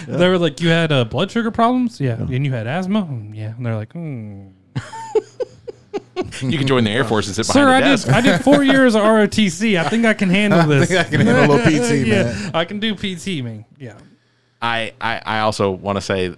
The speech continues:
Speaker 3: one of the th-, one of the ideas that I think should be instituted either at a state level or at a federal level is this. Um, I, I, I absolutely am of the idea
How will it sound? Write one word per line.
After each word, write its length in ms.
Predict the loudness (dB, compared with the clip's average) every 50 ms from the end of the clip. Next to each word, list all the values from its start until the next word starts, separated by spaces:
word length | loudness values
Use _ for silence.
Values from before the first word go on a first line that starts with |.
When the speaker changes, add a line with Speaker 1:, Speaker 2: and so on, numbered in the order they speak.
| -14 _
Speaker 3:
one 180 | -6 -4 -4 -2
of 80 | -4
the 100 | -6 -8
th-, 240 | -12 -14 -20 -14 -6
one 140 | -4 -2 -2
of 60 | -2
the 120 | -2 -2 -4
ideas 360 | -4 -4 -4 -4 -6 -6 -6
that 100 | -4 -4
I 140 | -4 -4 -4
think 320 | -6 -6 -8 -8 -8 -10 -16 _ -18
should 300 | -12 -8 -6 -6 -6 -6
be 120 | -6 -6
instituted 680 | -6 -6 -8 -10 -12 -8 -6 -4 -4 -4 -4 -8 -8 -12 _ _ -8
either 260 | -6 -4 -4 -4 -4
at 60 | -4
a 40 | -6
state 300 | -8 -8 -6 -6 -6 -6
level 240 | -6 -6 -6 -6 -6
or 200 | -6 -6 -6 -6
at 60 | -6
a 40 | -6
federal 300 | -4 -6 -6 -6 -6 -6
level 300 | -6 -8 -8 -8 -12 -10
is 200 | -8 -8 -6 -4
this. 300 | -4 -6 -6 -8 -10 -14 -16 -20 -20 -20 -20 -20 _ _ _ _ -6
Um, 360 | -4 -2 -2 -2 -4 -6 -10 _ _ _ _ _ _ _ _ _ _ _ _ _ -4
I, 540 | -2 -2 -2 -4 -4 -4 -4 -4 -4 -4 -4
I, 140 | -4 -4 -2
I 20 |
absolutely 600 | -2 -2 -4 -4 -4 -4 -4 -4 -2 -4 -4 -6 -10 -14 _ _ _ -8
am 220 | -6 -4 -4 -6 -4
of 260 | -4 -4 -4 -4 -4 -4
the 140 | -4 -2 -2
idea 580 | -2 -4 -4 -6 -6 -6 -6 -6 -6 -8 -10